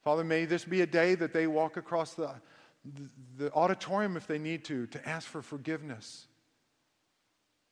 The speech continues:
to share love, because we are one in you, Father. Make us one.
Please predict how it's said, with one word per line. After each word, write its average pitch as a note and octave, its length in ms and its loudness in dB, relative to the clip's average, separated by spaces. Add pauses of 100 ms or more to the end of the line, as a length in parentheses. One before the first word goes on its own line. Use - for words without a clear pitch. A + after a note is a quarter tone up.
(120)
to E3+ 100 -6
share F#3+ 420 2
love, C#3+ 360 2 (640)
because D#3 320 -4
we A3 380 2 (100)
are D#3 160 -4
one E3 560 -6 (400)
in C#3+ 180 -6
you, C#3+ 400 -4 (200)
Father. A2+ 360 -16 (920)
Make D#3 240 -6
us C#3+ 200 -8
one. G#2+ 320 -14